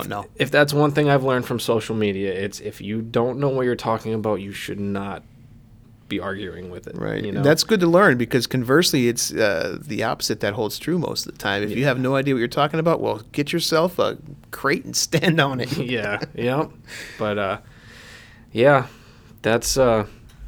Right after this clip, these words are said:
Speaker 2: that was an interesting discussion that, uh, you know, branched off in a bunch of different
Speaker 1: <laughs> It
Speaker 2: places.
Speaker 1: did, yeah.
Speaker 2: But, you know, I, I think that the short of it is I wish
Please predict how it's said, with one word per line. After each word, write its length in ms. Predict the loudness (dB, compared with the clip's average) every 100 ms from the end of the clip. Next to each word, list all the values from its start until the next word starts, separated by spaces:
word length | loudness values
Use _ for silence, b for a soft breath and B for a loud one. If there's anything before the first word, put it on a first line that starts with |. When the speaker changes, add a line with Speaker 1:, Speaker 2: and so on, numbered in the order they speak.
| B B -14 -2
Speaker 2:
that 100 | 4
was 160 | 4
an 80 | 4
interesting 540 | 0 -2 -2 0 0 0
discussion 760 | -2 0 2 2 0 -2 -4 -10 b b b b -20 -12
that, 340 | -6 -4 -2
uh, 300 | -2 -2 -4 -8 -8
you 120 | -6
know, 260 | -4 -6 -10 -6
branched 420 | -2 0 0 0
off 260 | 0 0
in 60 | -2
a 40 | -2
bunch 240 | -2 -2
of 40 |
different 280 | -2 -2 -2
Speaker 1:
<laughs> 40 | 0
It 0 |
Speaker 2:
places. 380 | 0 2 2
Speaker 1:
did, 300 | 2 0 -2 -6 -2
yeah. 120 | 0
Speaker 2:
But, 360 | 2 4 4 0 -14 -20 -20 -20 -20 -20 -20 -20 -14
you 160 | -4
know, 200 | 0 0 -4 -4
I, 160 | -4 -2
I 120 | -2
think 520 | 0 0 0 -4 -10 -16 -20 -8
that 120 | -4
the 80 | -2
short 340 | -2 4 6 6
of 100 | 6
it 200 | 2 0 -18 -20 -20 -20 -20 -20 -8
is 160 | -6 0
I 100 | -2
wish 680 | 0 4 6 4 0 -12